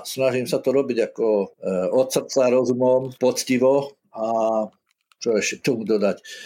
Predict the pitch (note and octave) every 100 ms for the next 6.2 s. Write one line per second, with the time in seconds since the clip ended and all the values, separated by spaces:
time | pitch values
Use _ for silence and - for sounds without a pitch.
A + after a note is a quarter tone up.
0 | - - - D#3+ D3+ B2 A#2 C3 C3+ -
1 | A#2+ - A2 A2+ A2+ G2+ G2+ A#2+ A#2+ B2
2 | A2 A2 A2 A2+ F2+ - A2 - B2 A#2+
3 | A#2+ A#2+ A2+ G2+ - - F#2+ A2 - G#2
4 | G#2+ G#2 G2+ G#2 G2 F2 - F2+ G2 F#2+
5 | - G2+ F#2+ - G2+ - G#2 G#2 G2+ G2
6 | F#2 -